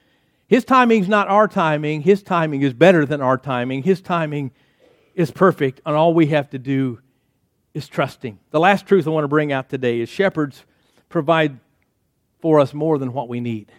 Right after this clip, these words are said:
Our shepherd provides more than what we need. David goes on and says, "My cup runneth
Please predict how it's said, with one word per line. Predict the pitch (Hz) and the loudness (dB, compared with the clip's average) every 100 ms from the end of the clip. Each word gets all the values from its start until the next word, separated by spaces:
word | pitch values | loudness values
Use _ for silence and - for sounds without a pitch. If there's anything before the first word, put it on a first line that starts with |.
| _ _ _ _ _ 160 | _ _ _ _ _ 0
Our | 175 | 0
shepherd | 214 208 185 143 | 2 2 2 0
provides | 147 160 156 147 131 | 0 0 0 -2 -4
more | 175 214 214 | 2 4 4
than | 156 160 139 | 2 -4 -2
what | 175 160 | -2 -2
we | 151 143 | -4 -2
need. | 139 120 | -2 2
David | 156 208 185 | 2 2 4
goes | 185 180 165 | 2 2 2
on | 165 | -2
and | 143 | -4
says, | - 160 143 | 0 0 0
"My | 147 190 196 | -4 -4 -4
cup | - 175 175 - | -2 2 2 0
runneth | 139 160 156 147 - | -4 -2 0 -4 -6